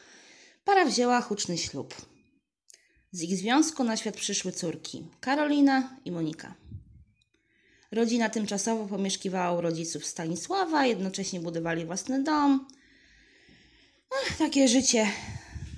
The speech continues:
na początku standardowe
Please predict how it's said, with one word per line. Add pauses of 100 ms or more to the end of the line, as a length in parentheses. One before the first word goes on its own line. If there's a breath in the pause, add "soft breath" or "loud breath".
(240 loud breath)
na
początku (1160 loud breath)
standardowe